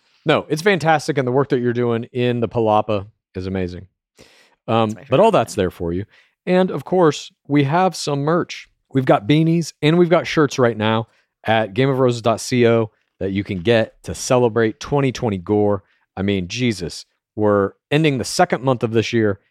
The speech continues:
Speaker 1: and already, as I said, all of these things are exploding. We've got the best Bachelor that we've seen in years.
Speaker 2: Mm-hmm.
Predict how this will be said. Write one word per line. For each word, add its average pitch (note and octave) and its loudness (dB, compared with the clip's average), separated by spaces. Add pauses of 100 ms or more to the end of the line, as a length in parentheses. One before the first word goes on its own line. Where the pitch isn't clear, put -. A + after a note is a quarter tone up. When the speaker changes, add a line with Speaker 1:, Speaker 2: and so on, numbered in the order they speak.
(140)
Speaker 1:
and A2+ 0
already, A#2+ 2
as B2+ 0
I E3+ 4
said, G#2+ 0 (200)
all F#3+ 4
of E3+ 0
these C3+ -2
things A#2+ 0
are G#2+ 2
exploding. F2 -2
We've A2+ 0
got B2 2
the A2+ 2 (220)
best D3+ 0
Bachelor C#3 2
that C3 0
we've A#2+ -4
seen C3+ -2
in B2+ 0
years. B2 0
Speaker 2:
Mm-hmm. D#3 -16